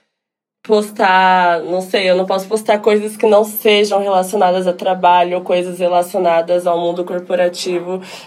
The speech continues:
E, na verdade, você pode sim, né? Você pode postar todas as coisas que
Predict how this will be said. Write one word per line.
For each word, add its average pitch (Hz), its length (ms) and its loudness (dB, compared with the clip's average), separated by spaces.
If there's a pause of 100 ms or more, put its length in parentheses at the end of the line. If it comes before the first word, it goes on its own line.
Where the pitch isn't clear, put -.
(100)
E, 254 80 2
na 294 140 6
verdade, 302 420 0
você 302 320 -2
pode 311 340 0
sim, 302 460 0
né? 202 180 4
Você 190 180 -6
pode 196 280 0
postar 240 360 2
todas 240 300 2
as - 80 -12
coisas 254 320 -2
que 247 380 -6